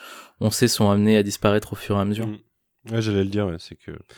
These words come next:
Speaker 2: ça résonne en effet jusqu'à la toute fin de S G un, puisque c'est vraiment à la fin de S G un que les, les Asgard vont disparaître. Et, euh, c'est vrai que c'est, c'est, on, on est habitué à des races qui sont établies, qui sont puissantes, euh, les Tok'ra et les, et les Asgard au sein de la,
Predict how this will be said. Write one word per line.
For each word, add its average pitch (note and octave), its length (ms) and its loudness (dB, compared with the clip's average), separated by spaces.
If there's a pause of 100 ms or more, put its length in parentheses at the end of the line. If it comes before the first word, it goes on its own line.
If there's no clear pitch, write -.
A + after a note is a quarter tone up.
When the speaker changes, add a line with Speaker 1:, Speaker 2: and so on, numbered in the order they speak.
(240)
Speaker 2:
ça F#2+ 240 0
résonne G#2+ 320 4
en G#2 120 4
effet A2+ 220 2
jusqu'à G2+ 240 -4
la F#2 100 2
toute - 300 -8
fin C3 240 -2
de G#2 160 2
S F#2 80 2
G F#2+ 140 -4
un, A#2 100 -6
puisque - 200 -20
c'est - 180 -8
vraiment F#2+ 180 -2
à E2+ 40 0
la E2+ 100 -6
fin F#2 180 -6
de F2 100 -4
S E2+ 60 -4
G F2+ 140 -8
un G#2 80 -10
que - 120 -12
les, E2 280 -10 (480)
les F2+ 100 -6
Asgard F2 300 -4
vont E2+ 160 -10
disparaître. F#2+ 560 -10 (480)
Et, F2+ 160 -6
euh, E2 760 -10
c'est G2+ 200 -10
vrai A2 80 -4
que - 60 -14
c'est, F#2 220 -12
c'est, F2+ 360 -8 (840)
on, A2+ 220 -12
on A#2 160 0
est A#2 60 6
habitué B2 460 2
à B2 60 2
des A2 140 2
races C3 180 0
qui - 140 -14
sont G#2+ 160 0
établies, A2 400 0
qui - 120 -16
sont G2 140 -8
puissantes, - 600 -8
euh, F2 100 -4
les F2 140 -4
Tok'ra G2+ 420 -4
et E2+ 140 -4
les, E2 240 -8
et - 280 -14
les F2+ 240 -6
Asgard F#2 340 -6
au E2+ 100 -8
sein G2+ 200 -8
de F2+ 80 -8
la, E2 280 -10